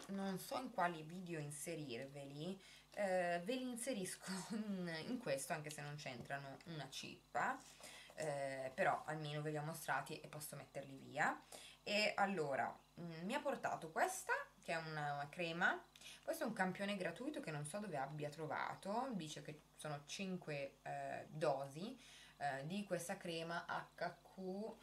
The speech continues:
eh, crema da giorno protettiva e peptidi di soia. Non so perché l'abbia portata a me, però sapete che non discuto, vuoi darmi, io prendo.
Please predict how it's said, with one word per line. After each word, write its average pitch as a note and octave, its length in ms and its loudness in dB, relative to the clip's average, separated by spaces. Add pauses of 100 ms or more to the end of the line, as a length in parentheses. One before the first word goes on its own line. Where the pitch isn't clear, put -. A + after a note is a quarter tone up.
(240)
eh, D3+ 1040 2
crema G#3 300 0
da G3+ 80 2
giorno F#3+ 320 0
protettiva G3 880 0
e E3+ 80 6
peptidi E3 800 -4
di D#3 140 -6
soia. C3+ 840 0 (560)
Non F3 160 -2
so F3 180 0
perché F3+ 260 2
l'abbia D3+ 260 4
portata D3 680 0
a E3+ 100 0
me, D3 360 0
però C#3+ 340 2 (260)
sapete D3+ 400 -8
che E3+ 240 -10
non D#3+ 220 -6
discuto, D3+ 580 -6
vuoi E3 160 -2
darmi, C#3+ 560 0
io C#3+ 220 -4 (140)
prendo. - 640 -4